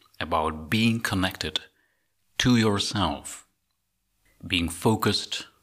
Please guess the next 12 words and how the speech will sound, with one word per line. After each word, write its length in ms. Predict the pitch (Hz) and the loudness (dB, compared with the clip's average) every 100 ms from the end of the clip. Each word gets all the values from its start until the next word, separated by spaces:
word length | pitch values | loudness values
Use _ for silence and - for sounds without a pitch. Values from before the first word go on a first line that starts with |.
| _ | _
and 460 | 82 78 78 78 - - _ _ _ _ _ _ _ _ _ _ - | -8 -6 -6 -8 -10 -14 _ _ _ _ _ _ _ _ _ _ -12
still, 500 | - - 127 85 - - - | -10 -4 -2 -2 -6 -18 -14
in 120 | 85 | -12
fact, 500 | - 87 71 - - - _ _ _ _ _ _ | -2 0 -2 -6 -14 -14 _ _ _ _ _ _
rather 360 | 101 98 98 92 | 2 4 4 0
than 260 | 87 80 80 | 0 0 0
hyped 560 | - - 104 104 - | 0 0 0 -2 -2
up 240 | 78 - - _ _ _ _ _ _ _ _ _ _ _ _ _ _ _ _ | -4 -4 -14 _ _ _ _ _ _ _ _ _ _ _ _ _ _ _ _
and 320 | - 78 78 - _ _ _ _ _ | -2 0 -2 -6 _ _ _ _ _
too 260 | - 131 127 | 2 2 2
focused 540 | - 101 92 98 - | 2 2 2 -2 -4
outside. 760 | 98 95 - - 80 - - | -2 -2 -2 -4 -4 -6 -10